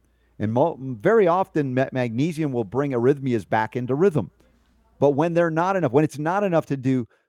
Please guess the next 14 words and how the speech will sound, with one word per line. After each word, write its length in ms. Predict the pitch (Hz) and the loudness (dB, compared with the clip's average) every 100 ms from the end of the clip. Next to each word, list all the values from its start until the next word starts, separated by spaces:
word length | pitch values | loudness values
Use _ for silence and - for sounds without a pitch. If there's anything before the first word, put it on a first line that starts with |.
| _ | _
just 280 | 104 147 151 | 0 0 2
the 80 | 147 | -2
magnesium, 600 | 131 127 123 131 101 78 _ _ _ | -2 -2 -2 -4 -6 -14 _ _ _
it 160 | 113 120 | -4 -2
might 360 | 120 151 175 | 0 0 0
be 160 | 156 151 | 0 2
that 140 | 135 | 2
you 100 | 135 | 0
have 160 | 127 123 | -2 -2
the 80 | 127 | -2
wrong 280 | 127 127 127 | -2 -2 -4
form 380 | - 151 165 | -8 -6 -4
of 180 | 147 107 | -4 -6
magnesium. 600 | 101 92 82 85 76 - | -8 -8 -10 -12 -16 -20